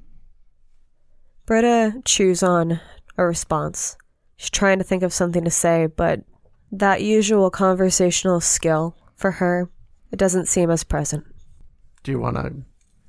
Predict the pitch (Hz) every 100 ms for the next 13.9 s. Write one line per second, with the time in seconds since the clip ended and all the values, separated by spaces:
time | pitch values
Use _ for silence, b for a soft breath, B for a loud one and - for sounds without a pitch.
0 | - 143 131 120 120 120 120 120 117 131
1 | _ - - - - 135 117 117 117 113
2 | 117 143 170 - - - _ - - -
3 | _ _ _ _ _ - - 135 147 135
4 | 131 123 120 113 131 120 123 120 117 120
5 | 120 123 117 113 117 123 123 123 - -
6 | - - - 147 117 120 113 117 117 120
7 | 127 110 - - - - - - - -
8 | - - 220 214 214 202 202 220 233 196
9 | - 202 202 202 202 202 214 - - 220
10 | 208 208 _ _ _ _ - 220 202 -
11 | 214 202 190 - 214 202 - - 196 185
12 | 185 - 233 214 208 208 110 190 196 190
13 | - - 190 196 - - 196 175